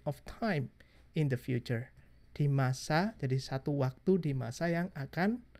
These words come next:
datang. Masa akan datang. Jadi tiga nih. Progres masih berlanjut saat ini. Kemudian one point in the past atau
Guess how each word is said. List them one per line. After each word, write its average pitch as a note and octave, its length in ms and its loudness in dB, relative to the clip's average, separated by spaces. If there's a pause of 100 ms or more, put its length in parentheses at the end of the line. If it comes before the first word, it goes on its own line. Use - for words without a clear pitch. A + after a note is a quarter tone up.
(380)
datang. C3+ 480 -2 (480)
Masa C3 260 -8
akan F#3+ 380 0 (320)
datang. B2 320 -6
Jadi E3 320 0
tiga D#3 160 4
nih. C3+ 160 2 (1120)
Progres C#3+ 640 4
masih C#3+ 240 0
berlanjut C3 580 2 (160)
saat C3 300 -6
ini. E3+ 400 0 (800)
Kemudian C3+ 640 2
one D#3 240 2
point F#3+ 320 6 (720)
in E3 160 2
the E3 80 0
past G#3 400 0 (160)
atau C#3+ 400 2